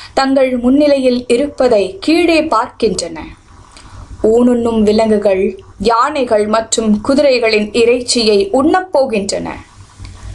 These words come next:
உக்கிரமான நாரைகள் பயங்கரத்தை முன்னறிவிக்கும்படி இரக்கமற்ற வகையில் கதறி, மையப்பகுதியில் சுற்றியபடி தென்பகுதியை நோக்கிச் செல்கின்றன.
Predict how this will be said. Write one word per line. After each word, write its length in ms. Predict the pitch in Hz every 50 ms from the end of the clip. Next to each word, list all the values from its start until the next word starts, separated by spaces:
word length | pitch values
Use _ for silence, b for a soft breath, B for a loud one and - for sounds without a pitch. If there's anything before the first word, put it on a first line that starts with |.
| B B B B -
உக்கிரமான 800 | - 247 233 - - 269 269 262 247 240 240 233 226 226 220 214
நாரைகள் 680 | 208 208 208 208 - 240 240 226 220 196 185 185 185
பயங்கரத்தை 840 | 185 - 220 254 277 269 269 262 247 240 226 - - 220 208 202 196
முன்னறிவிக்கும்படி 1160 | 185 185 196 214 233 233 220 220 226 233 226 - - 254 247 247 254 262 277 330 349 339 B B B B - - -
இரக்கமற்ற 760 | 196 226 262 285 294 - - 269 247 233 214 - - 214 196
வகையில் 560 | 180 180 185 220 220 214 220 202 190 185 185 -
கதறி, 580 | - 208 208 208 214 202 190 185 180 165 - B B B B B B B -
மையப்பகுதியில் 1040 | 202 202 214 226 220 247 247 247 - - 240 233 247 233 233 226 214 220 214 214 -
சுற்றியபடி 760 | - 247 247 - 240 226 214 208 208 - 185 180 170 165 165 -
தென்பகுதியை 800 | - 240 247 277 311 - 302 277 294 285 277 269 262 247 233 220
நோக்கிச் 560 | 233 247 247 247 - - 220 - - - 262
செல்கின்றன. 520 | 269 302 320 311 262 208 196 180 170 160